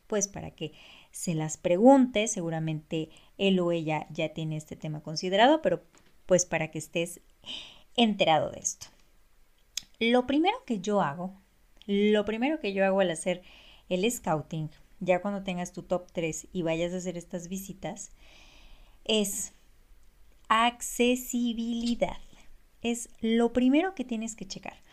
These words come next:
Desde que tú pones en Waze o en tu G P S, bueno, me voy desde antes, desde que tú ves la ubicación en Facebook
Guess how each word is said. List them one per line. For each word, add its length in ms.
Desde 380
que 100
tú 240
pones 460
en 220
Waze 460
o 140
en 120
tu 140
G 160
P 160
S, 140
bueno, 180
me 100
voy 180
desde 280
antes, 320
desde 300
que 100
tú 220
ves 260
la 140
ubicación 680
en 160
Facebook 800